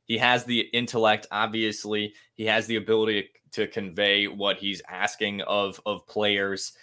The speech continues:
And not only the fact that he got that experience as, as the head coach of, of the Summer League squad,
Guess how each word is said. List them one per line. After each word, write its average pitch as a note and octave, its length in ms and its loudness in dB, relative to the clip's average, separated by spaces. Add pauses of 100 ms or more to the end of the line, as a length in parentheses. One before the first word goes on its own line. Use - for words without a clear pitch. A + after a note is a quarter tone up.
(220)
And B2 220 2
not C#3+ 340 6
only C#3 280 2
the A#2+ 100 2
fact A#2 360 2
that G#2 140 2
he A2 420 -2
got A#2 200 2
that G#2+ 100 2
experience G#2 560 -2
as, G#2 300 -2
as G#2+ 220 -4
the G#2 80 -4
head G2+ 200 -2
coach G#2 440 -2
of, G2+ 320 -2
of F#2+ 180 -4
the F#2 60 -14
Summer G2+ 340 -2
League F#2+ 220 -4
squad, G2 560 2